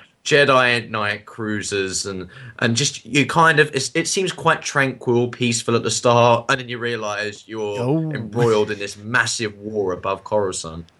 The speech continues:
Speaker 2: Mm-hmm. Yeah, and, and it would have been, I, I'm really curious how the series would have handled this. Like, how would they have,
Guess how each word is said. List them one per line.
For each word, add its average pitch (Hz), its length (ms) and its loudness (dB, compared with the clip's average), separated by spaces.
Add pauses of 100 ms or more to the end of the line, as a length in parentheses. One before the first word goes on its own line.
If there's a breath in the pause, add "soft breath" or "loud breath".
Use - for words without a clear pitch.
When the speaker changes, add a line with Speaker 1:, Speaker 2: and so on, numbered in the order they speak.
Speaker 2:
Mm-hmm. 139 460 -6
Yeah, 139 300 6
and, 139 240 0
and 175 100 4
it 175 60 4
would 208 160 6
have 180 100 4
been, 131 400 0
I, - 480 -6 (140)
I'm 160 180 2
really 196 220 4
curious 135 560 -2 (180)
how 123 640 2 (100)
the 123 100 2
series 110 580 0
would 117 140 2
have 107 100 -2
handled 107 460 -4
this. - 280 -12
Like, 110 140 -4
how 135 320 6
would 131 400 2
they 120 240 2
have, 107 600 -2